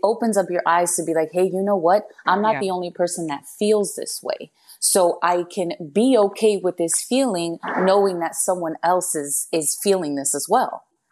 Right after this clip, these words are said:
Speaker 1: You know, it creates, it, if you see somebody else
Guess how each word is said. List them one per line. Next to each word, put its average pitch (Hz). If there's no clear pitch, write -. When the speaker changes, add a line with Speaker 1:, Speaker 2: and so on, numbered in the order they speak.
Speaker 1:
You 180
know, 220
it 190
creates, 240
it, 226
if 208
you 208
see 294
somebody 302
else 254